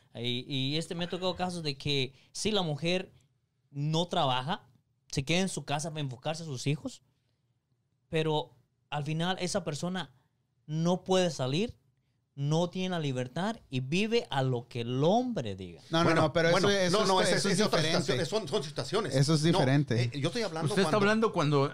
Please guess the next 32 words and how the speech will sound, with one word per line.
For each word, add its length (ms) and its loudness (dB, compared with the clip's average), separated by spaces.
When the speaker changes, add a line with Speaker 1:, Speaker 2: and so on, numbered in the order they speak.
Speaker 4:
en 240 4
real-, 380 0
realmente 440 0
sí 180 0
hay 140 0
amor 340 0
y 100 2
hay, 220 2
hay 180 0
acuerdo 420 2
entre 200 -2
los 160 -2
Speaker 3:
No, 100 4
Speaker 4:
dos 80 4
Speaker 3:
y 60 4
hay 80 4
un 60 6
Speaker 4:
mutuo, 200 2
Speaker 3:
propósito, 440 2
Speaker 4:
porque, 160 -14
Speaker 3:
y 60 -2
hay 60 4
un 60 0
propósito. 440 0
Speaker 4:
porque 400 0
imagínese 500 0
en 100 -4
esa 180 -2
situación, 480 -2
a 60 -2
lo 80 -2
mejor 380 -2